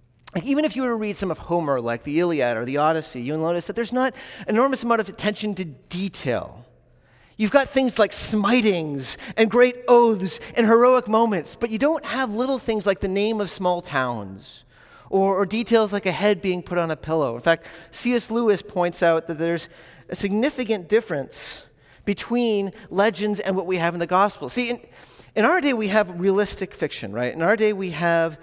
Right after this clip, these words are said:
stories that are told where we include location, where we include the names of people, we include everything to try to make it realistic. But if you look at the literature of that day, that just did not exist.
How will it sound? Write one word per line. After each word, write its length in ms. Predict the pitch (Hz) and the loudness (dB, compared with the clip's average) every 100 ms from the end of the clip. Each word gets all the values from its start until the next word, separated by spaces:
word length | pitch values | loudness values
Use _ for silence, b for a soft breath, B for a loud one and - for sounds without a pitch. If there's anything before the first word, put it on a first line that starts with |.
| B B | B B
stories 560 | - - 220 220 220 208 | -12 -2 2 4 4 0
that 100 | 185 | -4
are 80 | |
told 380 | 185 190 175 170 | -4 -2 -2 -2
where 160 | 156 170 | -2 0
we 140 | 170 | 0
include 640 | 160 - - 185 151 123 110 B B B | -2 -6 -2 0 0 -4 -10 B B B
location, 720 | 180 180 208 196 - 147 135 | -2 0 2 2 0 -6 -4
where 80 | 160 | -2
we 80 | 175 | -2
include 320 | 170 214 180 | -2 -4 -2
the 60 | |
names 420 | 165 190 202 208 185 | -2 0 0 -2 -4
of 120 | - | -6
people, 300 | 202 190 160 | -6 -4 -4
we 60 | |
include 240 | 175 214 202 | -4 -2 0
everything 240 | 214 208 | 0 -2
to 80 | 180 | -4
try 180 | 175 202 | -2 0
to 60 | |
make 160 | 202 196 | 0 -2
it 80 | 202 | -4
realistic. 500 | 175 202 - 165 - | -2 -2 -2 -8 -6
But 160 | 190 | -6
if 140 | 190 208 | -6 -6
you 120 | 262 | -8
look 440 | 226 226 302 - - B B - | -6 -2 -4 -4 -16 B B -4
at 80 | |
the 80 | 170 | 0
literature 320 | 165 254 247 | 2 2 0
of 80 | 233 | -2
that 160 | 208 180 | -2 0
day, 160 | 196 | 0
that 180 | 180 208 | 2 -2
just 180 | - 226 | -4 0
did 140 | 208 180 | 2 2
not 360 | 175 202 214 | 2 2 2
exist. 760 | 196 147 247 147 - - - | -2 -2 -2 -2 -8 -16 -18